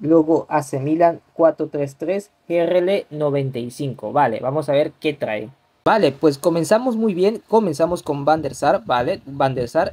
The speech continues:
recomendadísimo, aparte de que lo tiene a rango máximo, con diecinueve niveles. Uf, qué brutal, ¿eh? Cat de Vila, buen G R L, buen, este, niveles de entrenamiento, vale, bien, está decente. Maldini, mano, Maldini,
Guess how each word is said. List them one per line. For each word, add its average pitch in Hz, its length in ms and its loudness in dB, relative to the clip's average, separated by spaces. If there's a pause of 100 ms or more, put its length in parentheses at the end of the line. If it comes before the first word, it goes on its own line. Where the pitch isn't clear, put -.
recomendadísimo, 151 1040 -4
aparte 156 360 -4
de 120 80 -8
que 120 100 -8
lo 113 100 -6
tiene 123 200 -8
a 110 40 -6
rango 120 300 -8
máximo, 190 540 -4 (260)
con 240 260 -2 (120)
diecinueve 175 880 -2
niveles. 156 560 -2
Uf, 196 380 -8 (200)
qué 147 100 0
brutal, 151 540 0
¿eh? 147 220 -2 (180)
Cat 233 220 0
de 202 160 2
Vila, 170 480 2
buen 156 320 2
G 143 140 2
R 143 180 6
L, 202 300 4 (100)
buen, 156 360 2
este, 147 360 -4
niveles 135 260 0
de 143 60 -4
entrenamiento, 165 580 -4
vale, 156 320 2
bien, 156 440 -4 (280)
está 135 300 -2
decente. 127 680 -2 (760)
Maldini, 180 600 0
mano, 170 400 0
Maldini, 147 520 0